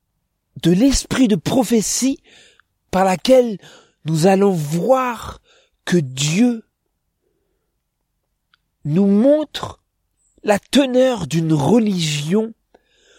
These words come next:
où Jésus n'est pas en nous, mais que nous faisons les choses qui sont bien parce que nous s-, pensons et nous croyons et nous avons été convaincus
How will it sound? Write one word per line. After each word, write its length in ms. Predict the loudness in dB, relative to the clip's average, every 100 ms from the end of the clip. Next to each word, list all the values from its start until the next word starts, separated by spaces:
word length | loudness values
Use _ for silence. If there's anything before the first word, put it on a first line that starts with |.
| _ _ _ _ _ _ _ _ _ _ -4
où 160 | -2
Jésus 800 | -2 0 0 0 -2 0 0 -2 -12 _ _ _ _ _ _ _
n'est 200 | -4 -2
pas 420 | 0 0 0 2
en 160 | 0 0
nous, 280 | 0 -2 -4 -12 -20 _ -6
mais 120 | -4
que 160 | 0 2
nous 180 | 2
faisons 600 | -2 -6 -2 0 2 0
les 180 | 2 0
choses 400 | 0 0 0 0
qui 120 | -4
sont 220 | -4 -2 -2
bien 480 | -2 0 0 0 -4 -20 _
parce 200 | -6 -4
que 100 | -2
nous 200 | -2 -2
s-, 240 | -4 -8 -12 _
pensons 580 | -2 -2 -4 -4 -4 -4 -4
et 120 | -4
nous 120 | -4
croyons 680 | -6 -2 0 0 0 -2 -4 _ _ _ _ _ _ _
et 40 | -4
nous 240 | -2 2
avons 280 | 2 2 2
été 240 | 2 0 -2 0
convaincus 760 | 0 2 0 0 -2 -2 -2